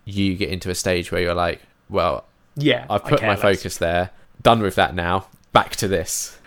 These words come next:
Speaker 2: Yeah, that's fair. That's fair.
Speaker 1: So, yeah, but, you know, never say never, but also probably.
Speaker 2: Yeah, I did like the idea that we had of, you know, we've still got to fucking finish Silent Night, Deadly Night.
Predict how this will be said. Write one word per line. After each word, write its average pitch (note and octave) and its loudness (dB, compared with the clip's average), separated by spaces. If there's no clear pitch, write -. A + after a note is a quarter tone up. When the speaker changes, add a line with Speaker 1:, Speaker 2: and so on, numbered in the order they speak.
Speaker 2:
Yeah, D#3 6
that's E3 -2
fair. A#2 -4
That's - -20
fair. G2+ -10
Speaker 1:
So, - -8
yeah, F#2 4
but, - -2
you G3 2
know, G2+ 4
never D3+ 6
say A#2+ 2
never, F#2 2
but F#2 8
also G2 2
probably. - -8
Speaker 2:
Yeah, F3 4
I G3+ 6
did B3+ 4
like G#3+ 2
the F#3 2
idea E3 4
that D3 -6
we D3 -2
had C3 -2
of, C3 -4
you C#3 -2
know, A2+ -4
we've C#3+ -4
still F3+ 0
got C#3+ -4
to C#3+ -6
fucking C3 -4
finish C3 -6
Silent A2+ -6
Night, G#2+ -6
Deadly G#2+ -8
Night. A2+ -10